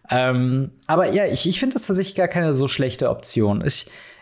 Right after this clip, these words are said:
ich, ich würd fast schon sagen, das ist schon eine ganz gute Konkurrenz zu sowas wie Fateful Absence fast schon. Ähm, einfach nur, weil es halt dem Gegner das nicht wirklich gibt. Klar, es gibt halt immer die Möglichkeit, dass es halt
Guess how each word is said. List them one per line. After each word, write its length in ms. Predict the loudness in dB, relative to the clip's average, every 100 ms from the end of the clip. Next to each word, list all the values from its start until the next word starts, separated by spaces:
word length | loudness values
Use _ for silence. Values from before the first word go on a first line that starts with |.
| -2
ich, 320 | -2 0 -2
ich 160 | -2
würd 120 | 0 2
fast 220 | 0 0
schon 160 | 0
sagen, 280 | 0 0 0
das 160 | -2 0
ist 240 | -2 0
schon 260 | 2 2 4
eine 540 | 2 2 0 -2 -4 -20 _ _ -4 0
ganz 340 | 2 2 0
gute 680 | 0 0 0 0 2 0 -4 -10 _ _ _ _ _ -2
Konkurrenz 800 | 2 4 2 2 2 2 0 2
zu 120 | 0
sowas 360 | 0 0 0 0
wie 600 | 0 0 0 0 -2 -8 _ -2 -2 -2
Fateful 520 | -2 0 0 0 0
Absence 540 | 2 2 0 0 -2
fast 280 | -2 -2 -2
schon. 320 | 0 0 0 -4 -20 -20 -20 -20 -2
Ähm, 420 | 0 2 0 -2 -2
einfach 200 | -2 0
nur, 80 |
weil 120 | 0 0
es 80 |
halt 120 | 0 0
dem 180 | 0
Gegner 280 | 0 -2 -2
das 160 | 0 0
nicht 160 | 0 -2
wirklich 280 | -6 -6
gibt. 260 | -4 -4 -4
Klar, 180 | 0 0
es 100 | 0
gibt 120 | -2
halt 120 | -4
immer 140 | -2 -2
die 80 | 0
Möglichkeit, 440 | -2 -4 -4 -2
dass 120 | -2
es 160 | -2 0
halt 240 | 0 -2